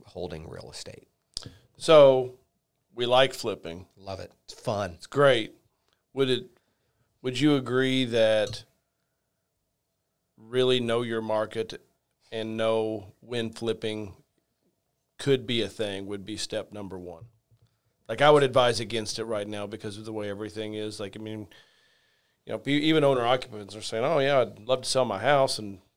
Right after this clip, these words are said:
Speaker 2: k-, ring the register, but then I don't know where I'm gonna go." It's the same thing for real estate investors trying to find, trying to find houses to flip. It would be because, I mean, there's just, there's just not a lot out there.
Speaker 1: Yeah, it's, it's so risky no matter when you do it. I was just thinking to myself, well,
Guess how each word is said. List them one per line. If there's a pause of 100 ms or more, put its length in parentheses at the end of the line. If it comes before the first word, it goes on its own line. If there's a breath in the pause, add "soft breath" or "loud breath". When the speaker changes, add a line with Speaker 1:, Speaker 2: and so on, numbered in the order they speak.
(120)
Speaker 2:
k-,
ring
the
register,
but
then
I
don't
know
where
I'm
gonna
go."
It's
the
same
thing
for
real
estate
investors
trying
to
find, (120)
trying
to
find
houses
to
flip.
It
would
be
because,
I
mean,
there's
just,
there's
just
not
a
lot
out
there. (400)
Speaker 1:
Yeah,
it's,
it's
so
risky
no
matter
when
you
do
it.
I
was
just
thinking
to
myself,
well,